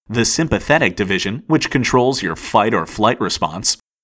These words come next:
the parasympathetic division, which takes the reins of your body after you fall asleep and regulates things like heart rate and body temperature,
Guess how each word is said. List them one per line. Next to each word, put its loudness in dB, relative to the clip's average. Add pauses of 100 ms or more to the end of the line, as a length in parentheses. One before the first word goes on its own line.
(220)
the 4
parasympathetic 0
division, -4
which 2
takes 0
the 0
reins 2
of 0
your 2
body 2
after 2
you 0
fall 2
asleep -2
and 0
regulates 0
things -2
like -2
heart 0
rate 2
and -4
body 0
temperature, -2